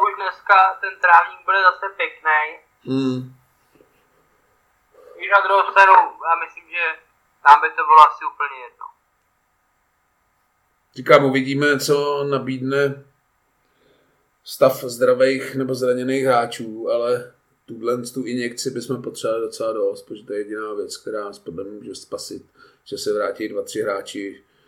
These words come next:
Speaker 2: do té základní sestavy, ať už Puška, ať už Kovařík, protože říkám, ačkoliv Kovařík neměl formu, ale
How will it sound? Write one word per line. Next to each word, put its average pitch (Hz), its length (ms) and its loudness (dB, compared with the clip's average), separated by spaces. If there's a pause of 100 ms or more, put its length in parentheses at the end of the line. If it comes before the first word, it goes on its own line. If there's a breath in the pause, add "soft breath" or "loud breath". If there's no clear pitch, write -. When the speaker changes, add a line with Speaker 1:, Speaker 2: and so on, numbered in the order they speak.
(260)
Speaker 2:
do - 80 -16
té 120 120 -18
základní 107 420 -6
sestavy, 104 640 -4
ať - 100 -12
už 104 100 -18
Puška, 113 640 -8
ať - 140 -16
už 104 120 -20
Kovařík, 110 760 -8 (720)
protože 107 400 -14
říkám, 110 360 -4
ačkoliv 110 320 -10
Kovařík 107 380 -8
neměl 110 300 -10
formu, 113 680 -12 (460)
ale 107 540 -4